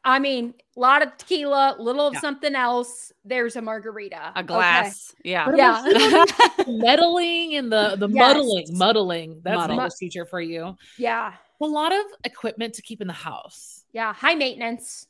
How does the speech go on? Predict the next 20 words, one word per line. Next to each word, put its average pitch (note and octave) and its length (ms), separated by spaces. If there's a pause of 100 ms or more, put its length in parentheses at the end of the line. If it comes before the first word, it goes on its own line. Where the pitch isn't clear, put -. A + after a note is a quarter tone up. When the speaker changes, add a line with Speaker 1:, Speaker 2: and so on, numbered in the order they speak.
Speaker 1:
for A3+ 160
sure. A3 300
Speaker 2:
Not, A3+ 320
not A3 180
on G3 100
board. D#3+ 220 (340)
Speaker 1:
So - 160
you E4+ 160
want F#4+ 180
somebody E4 320
else D4+ 200
to D4+ 100
meddle, B3+ 720 (220)
uh, A3 640
muddle, D4 580
muddle, C4 640
Speaker 3:
Mu-, F#3 60
muddle. G3+ 540
Yeah. A3 200
Speaker 1:
muddle F4 280